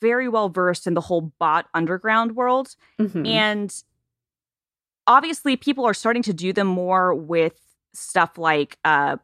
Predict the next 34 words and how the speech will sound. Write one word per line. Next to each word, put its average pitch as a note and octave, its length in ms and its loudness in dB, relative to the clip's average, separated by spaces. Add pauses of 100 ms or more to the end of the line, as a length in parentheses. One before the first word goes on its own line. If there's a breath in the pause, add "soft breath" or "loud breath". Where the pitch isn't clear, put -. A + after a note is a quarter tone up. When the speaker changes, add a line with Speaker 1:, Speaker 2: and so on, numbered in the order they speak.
(120)
Speaker 1:
you F3 40 -4
know, D#3 140 0 (240)
consoles, F3 420 0
like E3+ 140 -4
you E3+ 80 -12
saw E3+ 160 0
it D3 60 0
with C3+ 80 -6
Switches. D3+ 500 -6 (300 loud breath)
Uh, E3 240 2
I F3+ 100 -4
think G3+ 260 -2
that F3+ 140 -2
there F#3+ 80 2
was F3+ 140 -2
actually F#3 340 -2
some F#3 300 0
rumors D#3+ 380 0
that D3+ 260 2
the E3+ 80 0
reason E3+ 380 -2
that D#3 180 -2
the D#3 260 0 (160)
Xbox E3 720 -2
One D#3+ 500 0
X, - 420 0
not - 300 2
to - 60 -16
be - 80 -6
confused D#3+ 320 -4
with - 60 -12
the - 60 -8
Series E3+ 360 -2
X, G3+ 320 0